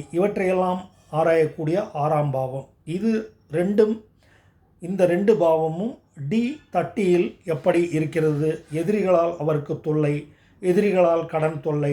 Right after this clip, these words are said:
பண நஷ்டம், உறவு முறைகளில் விரிசல், இப்படியாக ஆராய்வதற்காக, சீர்தூக்கி பார்ப்பதற்காக ரெண்டாம் பாவமும் ஆறாம் பாவமும் சொல்லப்பட்டிருக்கிறது,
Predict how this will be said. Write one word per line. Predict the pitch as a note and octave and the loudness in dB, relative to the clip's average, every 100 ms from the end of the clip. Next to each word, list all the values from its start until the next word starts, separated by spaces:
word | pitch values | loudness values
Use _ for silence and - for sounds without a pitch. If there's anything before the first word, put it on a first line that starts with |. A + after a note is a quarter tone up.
| D3 D#3+ | -4 -4
பண | D#3 D#3+ | -4 -2
நஷ்டம், | C#3 - D3+ C#3 C#3 - _ _ _ _ _ | -4 -4 -4 -4 -4 -10 _ _ _ _ _
உறவு | F3+ A3+ G#3+ | 4 6 6
முறைகளில் | G3 F3 E3 D#3+ D#3+ D#3+ D3+ | 2 0 0 -2 -4 -6 -8
விரிசல், | D3+ D3 C#3 D#3 C#3 C#3 - _ _ _ _ _ _ _ _ - | -6 -4 -4 -4 -4 -6 -12 _ _ _ _ _ _ _ _ -8
இப்படியாக | D3+ A3+ G3 F3+ F3 G3 E3+ C#3+ | -2 2 6 6 4 0 -2 0
ஆராய்வதற்காக, | D#3+ E3 D#3+ D#3 D3+ D3 D3+ D#3 D3+ A#3 D#3 F3 - _ _ _ _ _ _ _ _ _ _ - | 2 2 0 -2 -2 -4 -2 -2 -2 -2 -4 -8 -14 _ _ _ _ _ _ _ _ _ _ -14
சீர்தூக்கி | - B3 - A#3 A3 F#3+ | 0 2 2 -4 -4 -6
பார்ப்பதற்காக | - E3 D3+ E3+ D3+ C#3 F3 D3+ A#3 - - _ _ _ _ | -4 -4 -4 -2 0 0 -4 -2 -4 -6 -14 _ _ _ _
ரெண்டாம் | E3 F3 G3 A3 G#3 | -6 0 4 4 2
பாவமும் | G3 F3+ F3 G#3+ C#4 - D3 | 0 0 0 -2 -6 -10 -4
ஆறாம் | D3+ E3+ F3+ E3+ | -2 0 0 0
பாவமும் | D#3 D#3 D#3 F3+ B3 - _ _ _ _ _ _ _ _ _ _ _ _ | 2 2 0 -4 -8 -12 _ _ _ _ _ _ _ _ _ _ _ _
சொல்லப்பட்டிருக்கிறது, | - G3 E3+ D#3 C#3 C#3 A#2+ C#3+ C3+ | 0 2 2 0 -4 -8 -8 -8 -6